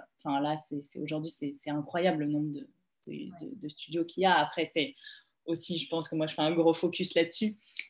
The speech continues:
Speaker 1: mais, euh, bon, quand même. Et, euh, et, et voilà, et c'est vrai que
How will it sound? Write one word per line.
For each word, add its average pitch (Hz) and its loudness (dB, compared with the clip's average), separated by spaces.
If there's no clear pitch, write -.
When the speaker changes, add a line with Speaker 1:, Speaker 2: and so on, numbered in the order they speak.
Speaker 1:
mais, 160 6
euh, 151 6
bon, 131 0
quand 160 0
même. 170 2
Et, 175 8
euh, 147 6
et, 170 4
et - 8
voilà, 190 10
et 180 6
c'est 175 0
vrai 190 4
que 156 6